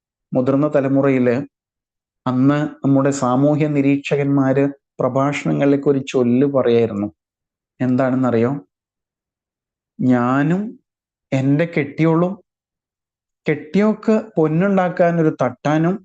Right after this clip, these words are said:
കാവലിരിക്കാനൊരു പട്ടിയും, എല്ലാം ഭദ്രം ശുഭം" എന്ന് പറയായിരുന്നു. എന്ന് പറഞ്ഞാൽ സാമൂഹ്യ ബോധമില്ലാതെ അവനവനിലേക്ക്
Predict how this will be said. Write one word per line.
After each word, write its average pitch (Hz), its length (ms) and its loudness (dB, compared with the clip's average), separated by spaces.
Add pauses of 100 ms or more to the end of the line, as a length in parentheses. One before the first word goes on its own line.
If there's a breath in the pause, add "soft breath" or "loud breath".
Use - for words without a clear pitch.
(640)
കാവലിരിക്കാനൊരു 165 1040 0
പട്ടിയും, 120 520 -2 (480)
എല്ലാം 135 440 2 (160)
ഭദ്രം 127 520 -2
ശുഭം" 120 440 -4 (760)
എന്ന് 143 260 2
പറയായിരുന്നു. 143 640 0 (760)
എന്ന് 143 140 2
പറഞ്ഞാൽ 143 320 2
സാമൂഹ്യ 143 560 0
ബോധമില്ലാതെ 135 880 2 (360 soft breath)
അവനവനിലേക്ക് 135 840 0